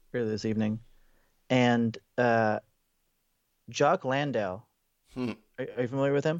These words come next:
Speaker 2: Yes.
Speaker 1: Uh, I thought his na-, uh, or Suns, Cavaliers, excuse me. I thought his name was Lan-, Landau, like Landau Calrissian. It's Landale.
Speaker 2: Hmm.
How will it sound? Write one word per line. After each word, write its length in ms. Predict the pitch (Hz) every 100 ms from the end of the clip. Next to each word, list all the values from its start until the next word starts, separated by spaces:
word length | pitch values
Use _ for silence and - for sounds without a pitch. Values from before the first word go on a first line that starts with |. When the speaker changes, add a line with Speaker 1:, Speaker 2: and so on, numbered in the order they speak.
| -
Speaker 2:
Yes. 560 | 110 92 - - - - _ _ _ _ _ _ _ _ _ _ _ - - _ _ _ _ _ _ 147
Speaker 1:
Uh, 440 | 139 127 123 120 - _ _ _ _ _ _ _ _ _ _ _ -
I 120 | 220
thought 220 | - 339
his 180 | 311 202
na-, 100 | 156 -
uh, 240 | 147 135 135
or 200 | 139 131
Suns, 300 | 120 156 123 - _ _ _ _ _ _
Cavaliers, 320 | 135 104 101
excuse 180 | 92 104
me. 60 | 101 - -
I 80 |
thought 120 | 190 294
his 100 | 226
name 140 | 196
was 160 | 120 104
Lan-, 420 | 117 127 139 139 _
Landau, 540 | 120 131 131 113 117 175
like 180 | 123 120
Landau 300 | 139 139 135
Calrissian. 460 | - 143 160 185
It's 140 | 120 123
Landale. 600 | 156 185 139 156 92 - _ _ _ _ _ _ _ _ _ _ _ -
Speaker 2:
Hmm. 140 | 156